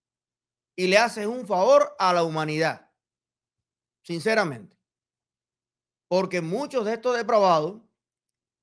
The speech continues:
muchos de estos depravados lo han hecho una vez, dos veces, tres veces, cinco veces. Y hay barrios y todo, y lugares, y no, y ahí están,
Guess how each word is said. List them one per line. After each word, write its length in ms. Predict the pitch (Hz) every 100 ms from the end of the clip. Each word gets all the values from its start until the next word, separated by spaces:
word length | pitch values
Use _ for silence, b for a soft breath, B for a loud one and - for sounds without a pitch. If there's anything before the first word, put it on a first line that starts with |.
| _
muchos 520 | 139 180 269 - 208
de 100 | 185
estos 200 | 214 226
depravados 680 | 214 190 180 160 147 160 - _ _ _ _ _ _ -
lo 180 | 156 180
han 120 | 185
hecho 300 | 208 208 208
una 180 | 190 160
vez, 260 | 165 165 -
dos 320 | 131 202 160
veces, 400 | 170 165 - 143 _
tres 260 | 202 214 170
veces, 460 | 165 - 143 -
cinco 400 | - 226 233 208
veces. 380 | 156 147 - 156 _ _ _ _ _ _ _ _ -
Y 140 | 143
hay 240 | 156 185 262
barrios 420 | 202 262 262 196
y 60 | 180
todo, 400 | 254 220 214 -
y 80 | 151
lugares, 460 | 160 202 208 214 -
y 180 | 156 165
no, 180 | 190 220
y 60 |
ahí 100 | 196
están, 540 | 196 196 220 208 -